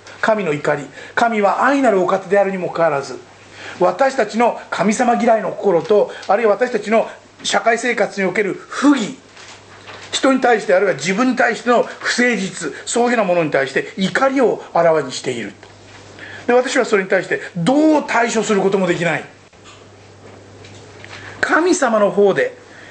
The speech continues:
道を開いてくださいました。ローマ人の手紙の三章の二十五節、神はキリストイエスを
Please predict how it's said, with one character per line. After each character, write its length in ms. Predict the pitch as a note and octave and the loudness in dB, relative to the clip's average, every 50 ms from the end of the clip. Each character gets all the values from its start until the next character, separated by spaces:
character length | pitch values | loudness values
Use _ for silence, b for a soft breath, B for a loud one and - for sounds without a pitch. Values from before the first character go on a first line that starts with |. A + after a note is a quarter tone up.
| B B | B B
道 160 | D#3 E3 E3+ E3 - F#3+ G3+ G3 | 0 0 0 0 0 0 0 0
を 60 | F3+ | 2
開 240 | D#3+ F#3+ G3+ G3 F3+ | 2 2 2 2 2
い 40 | |
て 60 | - D#3 | 0 -4
く 60 | D3 | -6
だ 100 | C#3 C#3 | -4 -2
さ 100 | D3 C#3+ | -2 -2
い 40 | C3+ | -2
ま 100 | C3+ B2+ | -4 -6
し 80 | - | -8
た。 120 | - - - - - B B B B B B B B B B B | -10 -12 -12 -14 -18 B B B B B B B B B B B
ロ 160 | B G3+ A3 | B 2 2
ー 20 | A3+ | 4
マ 140 | A3+ A3+ A3 | 2 2 0
人 100 | - G3 | 0 -2
の 60 | F#3 | -2
手 80 | E3+ | 0
紙 100 | F3+ F3+ | 0 0
の 80 | F3+ F3+ | 0 0
三 220 | F3+ G#3+ G#3 G3+ | 2 2 0 0
章 120 | G3 G#3 F#3+ | 0 -2 -2
の 80 | F3+ | -2
二 120 | F3+ F#3+ F#3+ | 0 0 0
十 140 | E3+ F3+ F3 | 0 0 0
五 120 | E3+ E3 | 0 0
節、 340 | D3+ D#3+ C3+ - - - - - - | 0 0 -4 -4 -6 -14 -18 -12 -6
神 300 | - - A3 G#3 G3+ F#3 | -2 -2 0 0 0 0
は 260 | F3 D#3+ D#3 C#3 - - - - _ _ - - - - - - - - - - - - - - - | 2 2 0 0 -4 -10 -20 -20 _ _ -20 -20 -20 -20 -20 -20 -20 -20 -20 -20 -20 -20 -18 -10 -4
キ 140 | - G3+ | -2 -2
リ 120 | F#3 G3+ G3+ | 0 -2 -2
ス 80 | G3+ | 0
ト 120 | - G#3 G#3 | 2 2 2
イ 100 | G3 F3+ | 2 0
エ 80 | F3 | -2
ス 180 | D3+ - - D#3+ | -2 -2 0 0
を 240 | D3+ D3 C3+ - | 2 2 2 -2